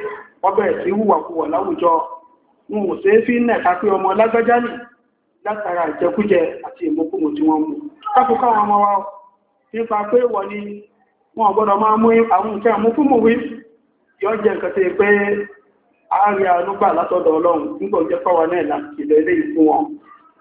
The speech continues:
Là á sì ń rè wọ́n lórí bẹ́ẹ̀. Ṣùgbọ́n tá a bá fi wọ́n lẹ̀, tá a jẹ́ kí wọ́n máa lọ bí wọ́n ṣe ń lọ yìí, aburú máa pọ̀ láwùjọ wa sí lójoojúmọ́ ni. Bákan náà, ẹ jẹ́ á fi kọ́ àwọn ọmọ wa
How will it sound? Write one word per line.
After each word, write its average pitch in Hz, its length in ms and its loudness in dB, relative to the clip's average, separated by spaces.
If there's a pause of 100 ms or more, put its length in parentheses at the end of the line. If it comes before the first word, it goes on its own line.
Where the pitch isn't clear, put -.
Là 165 60 6
á 196 100 4
sì - 140 -4
ń 247 120 2
rè 254 100 2
wọ́n 202 240 -2 (140)
lórí 196 300 -10
bẹ́ẹ̀. 220 300 0 (840)
Ṣùgbọ́n 247 200 -2
tá 262 80 2
a 262 40 2
bá 269 120 2
fi 269 120 -2
wọ́n 285 260 2
lẹ̀, 294 160 2 (920)
tá 226 60 0
a 240 80 0
jẹ́ 262 160 -4
kí 262 100 -6
wọ́n 269 260 2
máa 247 360 4
lọ 247 200 0
bí 247 140 -2
wọ́n 269 200 0
ṣe 269 100 -4
ń 269 160 -2
lọ 247 160 4
yìí, 226 320 2 (680)
aburú 392 420 2
máa 175 280 2
pọ̀ - 200 0 (460)
láwùjọ 160 400 0
wa 156 180 4
sí 151 140 -10
lójoojúmọ́ 147 600 2
ni. - 100 -6 (840)
Bákan - 240 -2
náà, - 140 0 (800)
ẹ - 80 4
jẹ́ 233 120 6
á 233 60 2
fi 226 80 0
kọ́ 240 140 2
àwọn 226 140 0
ọmọ 214 160 -4
wa 214 180 2